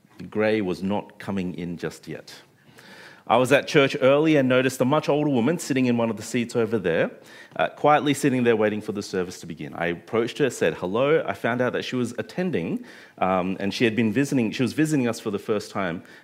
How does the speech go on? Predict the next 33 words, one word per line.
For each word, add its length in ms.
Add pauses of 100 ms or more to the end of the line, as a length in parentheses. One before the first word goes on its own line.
uh, 100
but 200
she 120
had 100
been 160
attending 460
the 60
Chinese 420
service, 560
uh, 280 (100)
that 140
runs 220
at 80
the 80
same 260
time. 380 (380)
So 180
I 40
asked 260
her 60
innocently, 540
"How 180
have 120
you 100
been 140
enjoying 400
the 80
Chinese 380
service?" 520 (460)
To 80
which 140
she 120
replied, 520